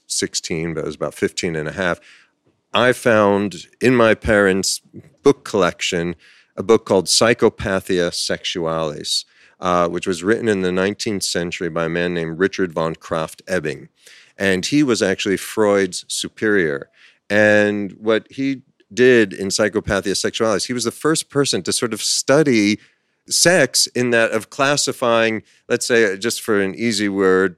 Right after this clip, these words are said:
perversions and, you know, or all the troublesome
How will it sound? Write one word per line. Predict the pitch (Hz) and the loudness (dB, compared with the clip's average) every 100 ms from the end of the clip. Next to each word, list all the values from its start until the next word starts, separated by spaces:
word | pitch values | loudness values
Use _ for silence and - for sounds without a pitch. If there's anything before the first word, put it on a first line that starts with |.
| _ | _
perversions | 117 92 117 120 113 92 73 71 73 - _ - | -6 2 4 4 4 0 -4 -8 -10 -12 _ -4
and, | 104 104 101 95 - _ _ - - | 0 2 0 -6 -12 _ _ -20 -8
you | 135 135 | 0 4
know, | 117 113 | 4 4
or | 113 120 | 4 4
all | 120 131 | 4 2
the | 117 | 0
troublesome | - - 131 135 - 117 107 | -6 -2 0 0 -2 -4 -4